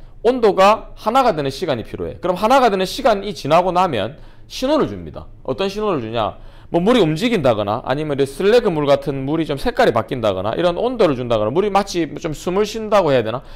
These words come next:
그런 느낌처럼 물이 약간 움직임이 생겨요. 왜냐면 이 밑에 있는 센 물과 위에 있는 센 물이 융합이 됐기 때문에 뭐 이런 구조가 조금 바뀌겠죠. 물이 한번 뒤집히겠죠. 그럼 신호를 주게 되면 위에서 그 신호를 어느 정도 파악을 해야 돼요.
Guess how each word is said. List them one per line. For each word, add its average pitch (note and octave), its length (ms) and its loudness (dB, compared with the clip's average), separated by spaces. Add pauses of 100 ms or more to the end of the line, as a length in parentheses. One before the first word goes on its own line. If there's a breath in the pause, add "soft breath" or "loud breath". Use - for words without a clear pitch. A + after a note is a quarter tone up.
(120)
그런 F#3 200 2
느낌처럼 D#3 680 2
물이 G3 160 2
약간 F3 160 0
움직임이 D#3 440 -2
생겨요. E2+ 440 -8
왜냐면 D3+ 640 0 (320 loud breath)
이 G#3 80 -4
밑에 C4+ 300 4
있는 G3+ 160 2
센 G#3+ 220 -2
물과 G3 220 2
위에 A3+ 180 2
있는 F#3+ 140 0
센 F3+ 200 -2
물이 D#3+ 460 -4
융합이 G3+ 380 2
됐기 D#3 240 -2
때문에 C#3+ 560 -4 (340 soft breath)
뭐 B2 420 0 (160 soft breath)
이런 C#3+ 380 -4 (160)
구조가 G#3+ 380 4
조금 E3+ 200 -2
바뀌겠죠. D#3 520 -4 (160)
물이 E3 320 0
한번 G#3+ 180 2
뒤집히겠죠. E3 640 -2 (480 soft breath)
그럼 A#3 200 2
신호를 C4 360 2
주게 G#3+ 200 2
되면 F#3 200 2
위에서 G#3+ 300 4
그 F#3+ 100 2
신호를 A#3 420 2
어느 - 180 2
정도 D#3+ 180 -2
파악을 A3 340 2
해야 D#3+ 180 6
돼요. D#2+ 280 -8